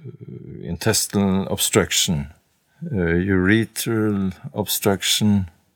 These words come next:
which is all caused by the scarring and fibrosis.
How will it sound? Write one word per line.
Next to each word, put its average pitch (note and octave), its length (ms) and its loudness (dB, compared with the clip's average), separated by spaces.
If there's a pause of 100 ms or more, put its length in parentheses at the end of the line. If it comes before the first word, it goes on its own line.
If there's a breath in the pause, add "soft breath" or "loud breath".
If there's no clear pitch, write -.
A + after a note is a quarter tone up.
which A#2 200 6
is A2 140 4
all A2 180 4
caused - 460 -2
by F#2 180 2
the D#2+ 380 0
scarring F2+ 520 0
and E2 200 -2
fibrosis. - 800 -2